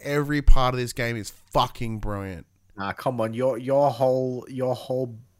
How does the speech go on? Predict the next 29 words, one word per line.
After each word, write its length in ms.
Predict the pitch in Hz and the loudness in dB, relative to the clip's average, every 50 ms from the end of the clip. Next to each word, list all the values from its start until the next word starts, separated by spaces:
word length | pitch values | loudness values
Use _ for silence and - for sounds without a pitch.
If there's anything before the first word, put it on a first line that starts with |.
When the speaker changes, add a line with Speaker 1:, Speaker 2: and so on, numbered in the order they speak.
| _ | _
Speaker 2:
basis 440 | - 123 120 120 - - 139 123 - | -4 -2 -2 -2 -4 -6 -10 -8 -6
of 180 | 131 117 104 104 | -6 -6 -4 -4
whether 200 | 117 120 113 120 | -6 -4 -4 -4
or 120 | 120 120 | -6 -6
not 180 | 113 113 113 110 | -6 -6 -6 -6
it 100 | 113 123 | -6 -8
wins 220 | 110 110 110 107 | -8 -8 -8 -8
Game 200 | 104 - 110 107 107 | -6 -4 -4 -4 -4
of 40 | 104 | -6
the 60 | 107 | -6
Year 160 | 107 107 104 | -4 -4 -4
is, 140 | 104 98 - | -4 -6 -10
"Can 300 | _ - - 117 110 110 | _ -6 -4 -4 -4 -2
I 140 | 104 101 107 | -4 -6 -8
beat 240 | 104 98 95 92 85 | -8 -8 -10 -10 -10
it?" 120 | 82 - _ - - - - - 220 - 147 - - _ 226 202 - - | -14 -12 _ -12 -12 -10 -10 -12 -8 -8 -8 -8 -4 _ -4 -4 -4 -8
<laughs> 160 | - 151 - - | -10 -10 -8 -4
Speaker 1:
Yeah. 300 | - 147 196 220 190 - - - - - - - _ _ _ _ - _ - - - | -2 0 0 2 0 -2 -4 -6 -10 -10 -10 -10 _ _ _ _ -20 _ -20 0 0
Speaker 2:
If 160 | 185 151 - | 0 0 0
the 140 | 139 131 131 | -2 0 0
answer's 380 | 131 139 - - 143 123 113 | 0 0 0 -4 -6 -4 -4
yes, 260 | 120 123 131 135 - | -2 -2 -2 -2 -2
it 60 | 156 131 | -4 -4
can 160 | - 127 120 | -6 -10 -8
win 140 | 123 120 110 | -8 -8 -6
God 180 | 120 113 110 | -6 -8 -8
of 80 | 110 101 | -8 -10
the 80 | 104 95 | -12 -10
Year. 80 | - | -10